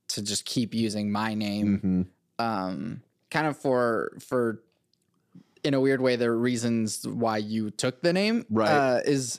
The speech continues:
Speaker 1: is because I want to be able to do whatever I want.
Speaker 2: Yeah.
Speaker 1: Um,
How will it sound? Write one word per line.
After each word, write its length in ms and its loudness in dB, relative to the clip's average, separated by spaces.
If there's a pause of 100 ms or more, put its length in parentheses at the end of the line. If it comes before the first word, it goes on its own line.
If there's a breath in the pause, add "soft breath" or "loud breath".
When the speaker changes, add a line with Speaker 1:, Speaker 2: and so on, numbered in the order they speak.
Speaker 1:
is 200 0
because 680 0
I 220 0
want 340 0 (720)
to 140 -2
be 280 0
able 220 0
to 100 -6
do 180 -2
whatever 520 -2
I 120 -4
want. 380 -6 (140)
Speaker 2:
Yeah. 380 4 (340)
Speaker 1:
Um, 680 -2